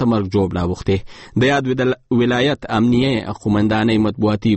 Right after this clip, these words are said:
مسؤل حضرت حسین مشرقیوال نن سهار مشال ریډیو ته وویل، تېره ورځ د ننګرهار د هوایي ډګر سپیشل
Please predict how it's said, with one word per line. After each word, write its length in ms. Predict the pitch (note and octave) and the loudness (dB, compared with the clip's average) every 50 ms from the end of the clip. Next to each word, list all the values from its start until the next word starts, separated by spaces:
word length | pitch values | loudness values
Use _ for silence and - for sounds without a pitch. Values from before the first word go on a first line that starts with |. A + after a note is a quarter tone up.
| G2 G2+ | 2 0
مسؤل 280 | G#2 - C#3 C3+ D3 D3+ D3+ | 0 0 2 2 2 2 0
حضرت 280 | C#3 C#3 C#3 B2 - | 0 -2 -2 -2 -2
حسین 280 | C3 - C#3 C3 C3 B2+ | -2 -2 0 0 0 0
مشرقیوال 500 | B2 - B2 A#2 - B2 A#2 A#2 A#2 A2+ A2+ | 0 -2 -4 -2 0 0 0 2 2 0 0
نن 100 | A2 - | 0 0
سهار 220 | A2+ A2 G#2+ G#2+ G#2 | 0 -2 0 0 -2
مشال 280 | G2+ - A2 G#2 G2+ G2+ | -2 0 0 0 2 2
ریډیو 220 | G2+ F#2+ G2 F#2+ F#2 | 2 2 0 0 0
ته 140 | - G#2 | 0 0
وویل، 260 | A2 C3 D3 D3+ D#3+ E3 - - - - - - - - | 2 2 2 2 0 -2 -6 -14 -20 -20 -20 -20 -8 -2
تېره 200 | - D#3 D3+ D#3 D3 | 0 0 2 2 2
ورځ 160 | D3+ D#3 D3+ C#3+ C#3+ | 2 0 0 0 0
د 140 | C#3+ C#3 | 0 0
ننګرهار 460 | C#3 C3+ C3 C3 B2 C3+ C#3+ C#3 C3+ C3 B2+ | 2 0 0 0 0 0 0 0 0 0 0
د 120 | B2 A#2+ A#2 | 0 0 2
هوایي 220 | A2+ A#2 B2 B2 B2 | 2 2 2 2 0
ډګر 280 | A#2 A2 A#2+ A#2+ A2 - - | 0 0 0 -2 -4 -4 -4
سپیشل 280 | - G#2 - - G2+ | -4 -4 -2 -2 -6